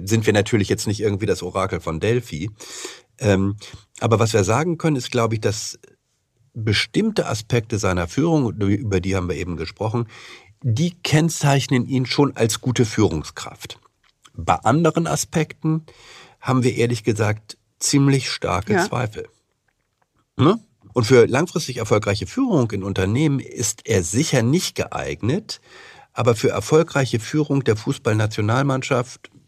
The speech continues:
Speaker 1: vielleicht, zumindest für diese kurze Zeit, in der er da unterwegs ist. Er hat ja nur diesen Vertrag bis zur E M unterschrieben.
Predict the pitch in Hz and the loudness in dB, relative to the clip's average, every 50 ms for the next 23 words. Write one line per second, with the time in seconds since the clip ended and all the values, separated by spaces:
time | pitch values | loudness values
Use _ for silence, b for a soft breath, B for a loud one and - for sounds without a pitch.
0 | _ - - - 123 113 104 98 95 127 185 165 - - - - 131 127 139 170 | _ -12 -2 0 2 4 6 6 6 4 4 2 0 -2 -2 2 4 4 4 4
1 | 180 170 - - - 143 139 123 139 117 - 139 131 120 - 117 104 - 143 143 | 2 0 0 0 0 0 0 0 -2 0 2 2 2 2 0 -4 -4 -2 0 0
2 | 143 - 101 90 82 78 76 73 78 78 76 82 - 95 82 - 82 76 82 - | 0 0 -2 -4 -2 -2 -2 -2 -4 -6 -6 -6 -4 -4 -4 -4 -6 -8 -8 -6
3 | 92 92 - 104 98 98 104 104 101 98 95 101 98 - - - - - 87 - | -6 -2 0 2 2 2 2 2 0 -2 -2 -4 -6 -6 -8 -6 -4 -4 -4 -2
4 | - 95 98 98 98 - - 98 - - - - 92 90 85 87 85 80 76 78 | -2 0 0 0 -2 -4 -8 -8 -6 -4 -2 0 0 0 0 0 -2 -4 -6 -8
5 | 80 - - - - - - - - _ _ | -10 -10 -12 -12 -12 -14 -16 -18 -18 _ _